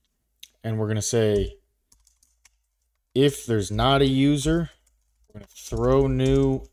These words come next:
error saying not authorized. And now we come over here, we import this,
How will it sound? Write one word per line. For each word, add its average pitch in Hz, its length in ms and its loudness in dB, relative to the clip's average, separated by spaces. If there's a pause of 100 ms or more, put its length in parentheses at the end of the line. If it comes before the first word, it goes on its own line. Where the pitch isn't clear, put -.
(420)
error 135 540 2 (1700)
saying 95 500 -4 (400)
not 107 480 -6 (560)
authorized. 101 1000 -6 (1500)
And 101 180 -10
now 127 460 -4 (1200)
we 107 140 -10
come 131 200 -2
over 127 200 2
here, 139 400 2
we 117 160 -2
import 139 520 -2
this, - 540 -2